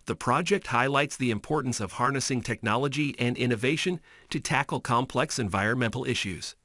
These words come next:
Some environmental experts argue that the project's ecological impact needs to be carefully assessed. They suggest that while reforestation is beneficial,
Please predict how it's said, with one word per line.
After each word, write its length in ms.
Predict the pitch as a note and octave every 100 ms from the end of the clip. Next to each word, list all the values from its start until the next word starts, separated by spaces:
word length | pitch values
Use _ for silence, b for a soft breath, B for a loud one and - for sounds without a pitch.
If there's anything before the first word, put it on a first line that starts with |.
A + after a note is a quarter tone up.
| _ -
Some 300 | - B3 A3+
environmental 680 | C#3 B2+ A#2+ G#2 A#2+ B2+ A2
experts 420 | G#2+ - A#2 -
argue 360 | B2 B2 C3 B2+
that 140 | A#2+
the 100 | G2+
project's 580 | - C3+ D#3 D#3+ - -
ecological 680 | E3+ F3+ D#3 B2 C#3+ - D3+
impact 480 | C3 B2+ A#2+ A#2 -
needs 260 | B2 B2+ -
to 80 | A#2
be 100 | A2+
carefully 560 | - A2 G2+ G#2+ G#2+
assessed. 500 | C3 - G#2 - - - _ B B B B B
They 140 | B2+
suggest 640 | - B2 G2 D3 F3+ - - B B
that 160 | B2 G#2
while 200 | G#2 F#2+
reforestation 800 | G2 - A#2+ D3 - C3 - C#3
is 120 | A#2
beneficial, 680 | - G2 - B2+ - C3+